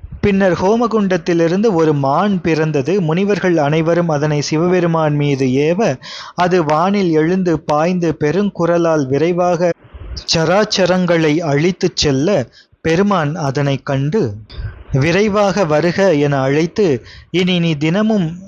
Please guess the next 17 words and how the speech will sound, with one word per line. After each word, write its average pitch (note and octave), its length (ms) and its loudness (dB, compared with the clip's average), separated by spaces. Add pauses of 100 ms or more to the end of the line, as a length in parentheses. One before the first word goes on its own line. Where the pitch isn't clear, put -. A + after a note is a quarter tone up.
(120)
நம் D#3 300 0
காதில் F#3+ 600 0
கூவுவாயாக" F#3 1040 2
என்று D3+ 320 2
அருள் D3+ 280 2
புரிந்து, C#3 500 0 (480)
தமது F3+ 540 2
இடது G3+ 460 2
திருக்கரத்தால் F#3 840 0
பிடித்து E3+ 580 0
ஏந்தி E3 340 0
நின்றார். B2 580 0 (920)
இனி C#3 240 2
சிவபெருமானுக்கு E3 1120 0
பாம்புகள் F3+ 840 0 (120)
அணிகலன்கள் D#3 920 -2
ஆதல். A#2+ 380 -2